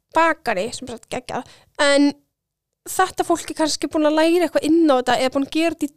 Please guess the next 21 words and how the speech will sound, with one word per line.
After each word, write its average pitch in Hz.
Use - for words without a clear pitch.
tíu 359
plús 311
ár. 262
Ég 262
hefði 226
þarna 240
verið 240
að -
gera 247
þetta 277
í -
einhvern 277
mánuð, 392
sko, -
við 427
skulum 254
bara -
taka 233
það 247
fram. 381
Já, 226